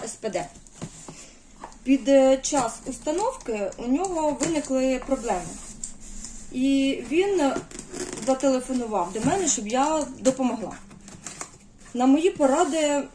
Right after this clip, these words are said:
була відповідь, що я сам дуже гарно розбираюся, це у вас тут якась фігня. Він не працює. Так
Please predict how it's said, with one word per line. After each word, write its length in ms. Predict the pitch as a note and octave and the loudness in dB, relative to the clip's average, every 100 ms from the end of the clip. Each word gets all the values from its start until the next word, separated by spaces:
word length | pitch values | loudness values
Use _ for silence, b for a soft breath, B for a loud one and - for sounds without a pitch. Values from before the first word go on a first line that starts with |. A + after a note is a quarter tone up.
| - - - - - | -20 -20 -20 -20 -16
була 480 | - G#3+ A#3+ A#3+ A3+ | -12 -8 0 2 2
відповідь, 540 | E4+ - C#4+ A3+ A#3 | 0 0 -2 0 2
що 380 | - B3+ A#3+ A#3 A3 | 0 0 -2 -2 0
я 340 | A#3 A3 G#3 | 2 2 0
сам 340 | - - G#3 G3+ | -2 -2 -2 -2
дуже 220 | G3+ G#3 | -4 -4
гарно 360 | G#3 G3 G3 G3 | -4 -4 -4 -6
розбираюся, 720 | G3 A#3+ E4 A4 F4 - A3+ D#4 | -6 -2 0 2 0 -2 -6 -2
це 100 | F4 | -2
у 120 | A3+ | 0
вас 200 | B3 D4+ C4+ | -2 -2 -6
тут 160 | A3 | -6
якась 340 | G#3+ B3 B3+ - | -6 -4 -6 -8
фігня. 340 | B3 A#3 F#3 - - - - - G#3 B3 | -8 -6 -6 -8 -10 -6 -6 -6 -2 0
Він 180 | D#4 - B3 | 0 0 2
не 100 | C4+ | 2
працює. 600 | C#4 C4 - A#3 G3 D#3+ - - - - - - - - - - - - - - - - - - - - - - - - | 2 0 -2 -6 -6 -8 -12 -16 -14 -12 -12 -12 -12 -14 -16 -18 -20 -20 -20 -20 -14 -12 -10 -12 -16 -14 -10 -10 -8 -4
Так 160 | D#4+ | -4